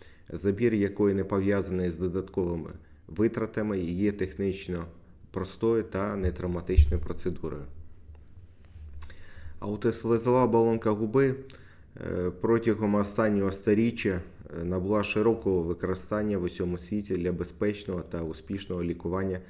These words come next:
цілого ряду захворювань передньої поверхні ока. На фото ми бачимо фотофрагмента слизової губи, е, що був використаний, е, нами в якості пластичного матеріалу.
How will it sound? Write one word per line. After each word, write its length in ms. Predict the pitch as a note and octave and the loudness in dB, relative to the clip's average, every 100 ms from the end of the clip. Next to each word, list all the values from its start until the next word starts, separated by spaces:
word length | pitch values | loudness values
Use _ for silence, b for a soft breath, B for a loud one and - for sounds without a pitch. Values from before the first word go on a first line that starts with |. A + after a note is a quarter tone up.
| B B - | B B -18
цілого 500 | - A#2 A2 G#2 F#2+ | -2 0 4 4 4
ряду 300 | G2 G2 F#2 | 2 2 0
захворювань 600 | E2+ F2+ G2 G2 G2 F#2 | -2 -4 0 2 2 -2
передньої 440 | F2+ E2 E2+ F2 | -4 -2 -2 -2
поверхні 500 | - E2 E2 - E2+ | -4 -4 -4 -4 -6
ока. 280 | D#2 D2 C#2+ B B B B B F2+ | -6 -8 -14 B B B B B -6
На 180 | F#2 | -4
фото 300 | F#2+ A#2+ A2+ | 0 0 0
ми 140 | G2 F#2+ | 0 0
бачимо 460 | F#2 F#2 - F2+ | 0 -2 0 -2
фотофрагмента 840 | F2 F#2+ F2+ F2+ E2+ F2 F#2+ F2 - | 0 -2 -2 -4 -4 -2 -2 -2 -4
слизової 500 | - F#2 F#2 F2 F2 | -2 -2 0 0 0
губи, 400 | E2+ F#2 A#2 B2+ B2+ B B B - | 0 0 2 0 -2 B B B -8
е, 300 | F2 F2 F2 | -4 -2 -2
що 320 | - - G#2+ | -4 -2 0
був 220 | F#2+ F#2 | 2 2
використаний, 760 | F2 G2 F#2+ F2 - F2+ F2+ F2 | 4 2 0 -4 -4 -4 -2 -2
е, 500 | D#2+ - D#2+ E2 D#2+ | -4 -8 -8 -6 -6
нами 320 | D#2+ F2+ G2 F2+ | -4 -4 -2 0
в 60 | |
якості 440 | F2 F#2 F#2+ - - | 0 -2 -4 -6 -6
пластичного 640 | E2+ D#2+ E2+ D#2+ - E2+ | -6 -4 -2 -4 -6 -6
матеріалу. 580 | E2 D#2+ D#2+ D2 C#2+ | 2 6 8 8 6